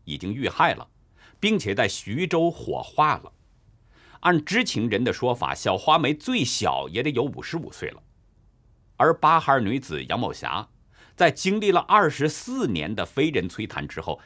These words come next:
她的面容看上去并不大，也就四十岁左右。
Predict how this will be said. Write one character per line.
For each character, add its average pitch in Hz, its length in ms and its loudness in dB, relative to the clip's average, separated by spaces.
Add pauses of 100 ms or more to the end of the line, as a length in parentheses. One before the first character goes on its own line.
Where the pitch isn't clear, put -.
(160)
她 - 140 0
的 170 100 4
面 208 220 2
容 123 180 0
看 131 240 -2
上 98 160 -2
去 85 400 -8
并 233 180 -2
不 - 160 -14
大， - 280 -2 (640)
也 123 180 4
就 233 160 2
四 226 260 -2
十 78 160 -8
岁 76 180 -4
左 - 180 -14
右。 64 160 -12